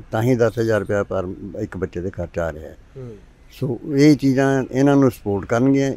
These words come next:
Speaker 1: ਇਹ ਜਿੰਨੇ ਵੀ ਬੱਚੇ ਨੇ, ਮੈਨੂੰ ਉਮੀਦ ਹੈ ਵੀ ਸਾਰੇ ਬੱਚੇ ਬ-, ਵਧੀਆ ਕਰਨਗੇ।
Speaker 2: ਹੂੰ।
Speaker 1: ਹੁਣ ਇੱਕ ਜਿਹੜਾ ਇੱਕੀ ਕਿਲੋਮੀਟਰ ਕਿਤੇ ਇੱਕ ਘੰਟਾ ਤੇਰਾਂ ਮਿੰਟ 'ਚ ਉਹਨੇ ਕੀਤੀ ਹੈ।
Speaker 2: ਜੀ।
Speaker 1: ਨਿਊਯਾਰਕ, ਨਿਊਯਾਰਕ ਪਿਛਲੇ ਸਾਲ ਜਿਹੜਾ, ਅਮ, first ਆਇਆ,
Speaker 2: ਜੀ।
Speaker 1: ਉਹ ਇੱਕ ਘੰਟਾ ਅਠਾਰਾਂ ਮਿੰਟ 'ਚ ਕੀਤਾ ਸੀ ਉਹਨੇ।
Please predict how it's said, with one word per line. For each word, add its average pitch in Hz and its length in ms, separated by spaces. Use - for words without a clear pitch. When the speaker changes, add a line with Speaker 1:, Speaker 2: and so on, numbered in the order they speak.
Speaker 1:
ਇਹ 123 340
ਜਿੰਨੇ 120 340
ਵੀ 156 80
ਬੱਚੇ 147 280
ਨੇ, 139 120
ਮੈਨੂੰ 135 380
ਉਮੀਦ 131 300
ਹੈ 139 80
ਵੀ 135 120
ਸਾਰੇ 131 300
ਬੱਚੇ 123 300
ਬ-, 107 160
ਵਧੀਆ 120 340
ਕਰਨਗੇ। 101 360
Speaker 2:
ਹੂੰ। - 180
Speaker 1:
ਹੁਣ 139 140
ਇੱਕ 143 140
ਜਿਹੜਾ 135 360
ਇੱਕੀ 139 260
ਕਿਲੋਮੀਟਰ 139 480
ਕਿਤੇ 139 240
ਇੱਕ 139 140
ਘੰਟਾ 127 220
ਤੇਰਾਂ 131 300
ਮਿੰਟ 127 140
'ਚ - 20
ਉਹਨੇ 131 180
ਕੀਤੀ 101 340
ਹੈ। 82 80
Speaker 2:
ਜੀ। 123 180
Speaker 1:
ਨਿਊਯਾਰਕ, 131 420
ਨਿਊਯਾਰਕ 139 480
ਪਿਛਲੇ 135 280
ਸਾਲ 131 220
ਜਿਹੜਾ, 135 200
ਅਮ, 113 360
first 117 220
ਆਇਆ, 113 220
Speaker 2:
ਜੀ। 131 120
Speaker 1:
ਉਹ 156 120
ਇੱਕ 139 180
ਘੰਟਾ 120 220
ਅਠਾਰਾਂ 113 320
ਮਿੰਟ 127 160
'ਚ 113 40
ਕੀਤਾ 113 320
ਸੀ 110 100
ਉਹਨੇ। 117 180